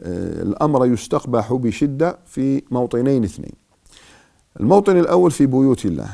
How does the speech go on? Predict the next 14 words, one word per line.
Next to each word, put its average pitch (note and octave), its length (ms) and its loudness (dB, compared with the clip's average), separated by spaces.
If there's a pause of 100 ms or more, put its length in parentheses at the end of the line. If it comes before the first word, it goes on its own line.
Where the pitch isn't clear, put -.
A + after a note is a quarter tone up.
فبعض D#3 420 2
الناس D3+ 380 0
يتحدث A#2 580 -4
بلا-، F#2 260 -6
في - 160 -14
الهاتف C#3 640 -2 (280)
في - 200 -8
بيوت A#2+ 420 4
الله A2+ 260 0
عز G2 220 -6
وجل G2 420 -2
التي A#2+ 360 -6
أمرنا C#3+ 400 -2
بتعظيمها G2+ 880 -4